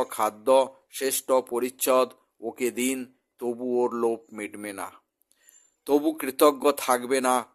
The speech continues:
কোনো দিনও। এত বড় জাত অকৃতজ্ঞ জন্তু পৃথিবীতে আর কেউ বা আছে বলুন মহারাজ? কিন্তু কুকুরটির দিকে চেয়ে দেখুন,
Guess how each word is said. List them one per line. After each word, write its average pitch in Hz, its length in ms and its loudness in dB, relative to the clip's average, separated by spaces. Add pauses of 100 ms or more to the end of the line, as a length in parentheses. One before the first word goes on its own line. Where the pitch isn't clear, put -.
কোনো 117 300 -8
দিনও। 107 380 -12 (720)
এত 113 280 -4
বড় 117 520 -2
জাত 117 480 0
অকৃতজ্ঞ 117 880 -4
জন্তু 110 580 -10 (180)
পৃথিবীতে 117 640 -10
আর 113 380 -4 (460)
কেউ 135 340 0
বা 127 260 0
আছে 110 260 -4
বলুন 123 540 -8
মহারাজ? 110 760 -4 (1300)
কিন্তু 160 520 -6 (420)
কুকুরটির 135 640 -6
দিকে 127 300 -6
চেয়ে 123 300 -2
দেখুন, 127 460 -6